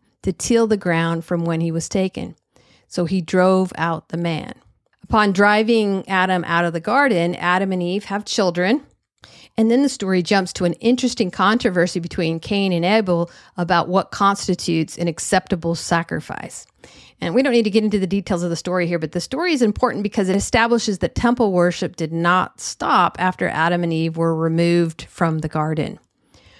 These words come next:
Richard Davison says, "In Genesis four, we have evidence that Cain and Abel were thoroughly instructed regarding a sacrificial system."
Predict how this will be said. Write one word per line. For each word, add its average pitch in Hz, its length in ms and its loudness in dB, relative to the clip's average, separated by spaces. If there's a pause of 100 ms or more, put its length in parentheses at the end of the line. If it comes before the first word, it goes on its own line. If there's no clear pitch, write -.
(180)
Richard 180 340 0
Davison 160 540 0
says, - 500 -6 (280)
"In 196 100 0
Genesis 277 440 2
four, 190 360 4
we 196 100 4
have 202 180 4
evidence 185 460 2
that - 160 -12
Cain 180 300 -2
and 180 120 0
Abel 160 380 -2
were 160 140 -4
thoroughly 233 760 0
instructed 214 800 0 (320)
regarding 170 480 2
a 165 40 -2
sacrificial 165 720 -2
system." - 580 -6